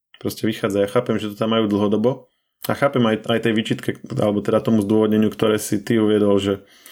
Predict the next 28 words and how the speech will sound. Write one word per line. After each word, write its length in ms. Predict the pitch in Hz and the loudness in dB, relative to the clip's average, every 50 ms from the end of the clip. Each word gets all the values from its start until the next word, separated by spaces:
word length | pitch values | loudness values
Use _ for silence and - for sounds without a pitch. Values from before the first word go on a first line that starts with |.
| - - - - - _ - | -18 -18 -18 -20 -8 _ -2
aby, 160 | 107 101 101 - | -2 0 0 -2
aby 200 | - - 104 104 | -2 -2 -2 -2
sa 80 | - 117 | -2 -2
vyhli 320 | 107 120 120 120 113 - | 0 0 0 0 0 0
tomu, 240 | - 113 113 113 104 | 2 2 2 2 2
že 80 | 107 107 | 2 2
im 160 | 107 107 107 | 2 2 0
tie 160 | - - 107 | 0 -2 -2
tituly 320 | - 117 101 - 113 107 107 | -2 -2 -2 -2 -2 -2 0
potom 320 | - 110 - 113 110 107 | -2 -2 0 2 2 0
odtiaľ 240 | 101 - 110 101 104 | 0 0 0 2 2
miznú, 320 | 107 110 107 107 101 98 | 2 2 2 2 2 2
lebo 160 | 98 98 98 | 2 0 0
to 240 | 95 - - 101 101 | -2 0 0 0 2
možno 480 | 101 101 101 98 98 101 101 101 101 104 | 2 2 2 2 2 2 2 2 2 2
nie 160 | 104 104 107 | 2 2 0
každý 400 | 104 - 104 104 104 107 110 98 | 0 -2 -2 -2 -2 -4 -4 -2
vie 160 | 98 101 104 | -2 -2 -2
aj 160 | 110 104 98 | -2 -4 -6
z 40 | - - | -8 -10
poslucháčov, 640 | - 104 - - 101 - - 110 110 - - 113 107 | -10 -10 -8 -8 -10 -6 -4 -4 -4 -2 -2 -2 0
ale, 160 | 104 107 104 101 - _ _ _ - - _ _ _ _ _ _ _ _ - | 0 0 -2 -4 -8 _ _ _ -20 -20 _ _ _ _ _ _ _ _ -6
e, 160 | 101 98 101 98 - | -4 -2 -4 -2 -2
vlastne 240 | 101 104 - 117 107 | -4 -4 -4 -2 -2
tieto 320 | 113 107 - 120 117 - | -2 -2 -2 -2 -2 -4
streamovacie 640 | - - - - 107 110 110 107 107 110 - 120 - | -6 -8 -6 -4 -2 0 0 0 0 -2 -2 -4 -2
služby 320 | - 120 110 107 107 104 | -2 -2 -2 0 -2 -2
nefungujú 640 | 104 104 - 113 110 101 104 104 101 101 98 98 | -2 -2 -2 -2 0 2 2 2 2 0 0 -4